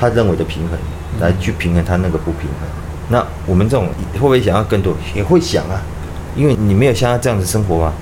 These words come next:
Speaker 1: 他一天花十万，你一天花一百，
Speaker 2: 嗯。
Speaker 1: 你会想要一天花十万？会啊，会想啊。
Speaker 2: 嗯。
Speaker 1: 所以你也会去追求那个的满足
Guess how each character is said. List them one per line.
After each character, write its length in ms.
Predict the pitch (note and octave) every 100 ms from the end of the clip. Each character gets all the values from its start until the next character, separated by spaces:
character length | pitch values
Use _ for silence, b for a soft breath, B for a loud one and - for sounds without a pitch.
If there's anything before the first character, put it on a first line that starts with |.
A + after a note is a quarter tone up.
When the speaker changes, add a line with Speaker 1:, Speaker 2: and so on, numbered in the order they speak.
| - -
Speaker 1:
他 80 | -
一 80 |
天 180 | A2 G2+
花 140 | G2 G2+
十 260 | - D#2
万， 180 | E2+ F2+ D#2+ D2+
你 120 | E2+
一 20 | F2+
天 160 | G2
花 160 | F#2 F#2
一 80 | F#2
百， 160 | - - - - - -
Speaker 2:
嗯。 60 | G#2+
Speaker 1:
你 60 |
会 100 | G2+
想 180 | A#2+ E2+
要 80 | F2
一 40 |
天 140 | F#2+ F#2+
花 120 | E2+
十 160 | D#2+ D#2
万？ 120 | D2+
会 260 | - E3 D3
啊， 140 | C3+ A#2+
会 100 | C#3
想 200 | C3 E2
啊。 80 | D2+ - -
Speaker 2:
嗯。 380 | - - - G#2+
Speaker 1:
所 100 | D3
以 40 |
你 80 | A#2
也 60 | G2
会 180 | G2+
去 200 | F#2+ - F2
追 140 | - G2
求 200 | - D#2
那 180 | A2 G2+
个 140 | - D2+
的 100 | D#2+
满 200 | D#2 C#2 C#2
足 120 | -